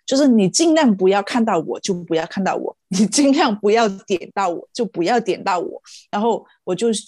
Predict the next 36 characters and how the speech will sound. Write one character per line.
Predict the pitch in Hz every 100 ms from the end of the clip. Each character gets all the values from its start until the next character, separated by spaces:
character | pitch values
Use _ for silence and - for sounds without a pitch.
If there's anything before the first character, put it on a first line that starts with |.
| -
呃， | - - -
就 | - 247
学 | 226 - 196 165 196
一 |
些 | 202 185
就 | 170
是， | 196 185 185 _ - -
啊， | 135 -
语 | 160 160
言 | 170
上 | 190 220
的 | 208
用 | 220
词 | 185 -
啊， | 151 151 165
grammar | 190 180 196 180
啊， | 151 139 131 - _ - - _ _ _ -
这 | 349
些 | 269 226
其 | 226
实 | 170 175
在 | 202
台 | 190 151
湾 | 156 143 175 -
或 | 214
在 | 208 175
马 | -
来 |
西 | - 156
亚 |
其 | - -
实 | -
也 | 143
可 | 175
以 | -
学。 | - -